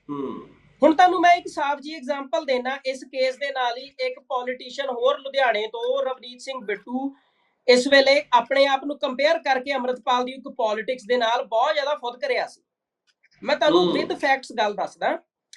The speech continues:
Speaker 2: ਉਹਦਾ ਹੀ ਇੱਕ
Speaker 1: ਜੀ।
Speaker 2: ਭਰਾ ਆ ਗੁਰਕੀਰਤ ਸਿੰਘ ਕੋਟਲੀ।
Speaker 1: ਹੂੰ।
Speaker 2: ਕਾਤੀਆ ਜਿਹੜੀ ਨਾਈਨਟੀਨ ਨਾਈਨਟੀ ਫੋਰ ਦੇ ਵਿੱਚ ਇੱਕ ਟੂਰਿਸਟ ਆਉਂਦੀ ਆ ਫ੍ਰੈਂਚ ਇੰਡੀਆ ਦੇ ਵਿੱਚ, ਉਹਦਾ ਰੇਪ ਹੁੰਦਾ,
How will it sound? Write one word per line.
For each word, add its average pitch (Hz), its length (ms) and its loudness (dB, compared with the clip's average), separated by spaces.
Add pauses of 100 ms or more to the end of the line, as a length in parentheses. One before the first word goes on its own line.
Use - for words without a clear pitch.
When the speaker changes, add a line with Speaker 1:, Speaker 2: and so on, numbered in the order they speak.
(220)
Speaker 2:
ਉਹਦਾ 294 240 6
ਹੀ 370 100 2 (100)
ਇੱਕ - 80 0
Speaker 1:
ਜੀ। - 60 -8
Speaker 2:
ਭਰਾ 302 240 2 (140)
ਆ 214 120 -6 (480)
ਗੁਰਕੀਰਤ 294 500 0
ਸਿੰਘ 339 180 -4
ਕੋਟਲੀ। 196 440 -2 (1000)
Speaker 1:
ਹੂੰ। 160 480 2 (560)
Speaker 2:
ਕਾਤੀਆ 302 460 4
ਜਿਹੜੀ 330 260 -2
ਨਾਈਨਟੀਨ 277 560 -4
ਨਾਈਨਟੀ 269 360 -2
ਫੋਰ 262 340 2
ਦੇ 330 160 0
ਵਿੱਚ 311 220 -6
ਇੱਕ 311 120 -8
ਟੂਰਿਸਟ 294 520 -2
ਆਉਂਦੀ 254 240 4
ਆ 240 80 2
ਫ੍ਰੈਂਚ 247 400 -4
ਇੰਡੀਆ 214 320 0
ਦੇ 208 100 -2
ਵਿੱਚ, 226 280 -4
ਉਹਦਾ 233 360 0
ਰੇਪ 208 280 0
ਹੁੰਦਾ, 170 300 -20